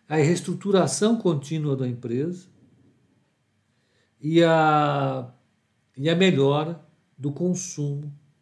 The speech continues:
por parte dos consumidores. Do con-,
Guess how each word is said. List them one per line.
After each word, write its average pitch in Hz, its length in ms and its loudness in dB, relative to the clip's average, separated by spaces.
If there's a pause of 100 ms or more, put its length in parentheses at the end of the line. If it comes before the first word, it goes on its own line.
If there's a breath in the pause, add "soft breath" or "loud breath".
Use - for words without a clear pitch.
(240)
por 147 140 -10
parte 143 340 -2
dos 135 100 -14
consumidores. 135 960 -14 (1200)
Do - 80 -20
con-, 120 160 -16